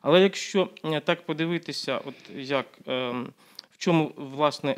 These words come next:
і, м, важливість наукового тут такого підходу, в тому, що ми можемо піднятися над сторонами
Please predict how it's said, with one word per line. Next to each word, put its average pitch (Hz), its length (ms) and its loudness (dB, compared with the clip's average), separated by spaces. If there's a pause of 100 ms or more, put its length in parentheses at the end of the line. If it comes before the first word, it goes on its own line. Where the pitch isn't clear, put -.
(120)
і, 143 120 -4 (140)
м, 139 260 -4
важливість 143 680 -6 (120)
наукового 131 680 -4
тут 113 200 -16 (200)
такого 117 420 -10 (420)
підходу, 175 480 -6
в 123 40 -10
тому, 170 260 2
що - 240 -6
ми 156 300 -2 (120)
можемо 139 580 -4
піднятися 139 680 -4
над 135 260 0
сторонами 151 680 -4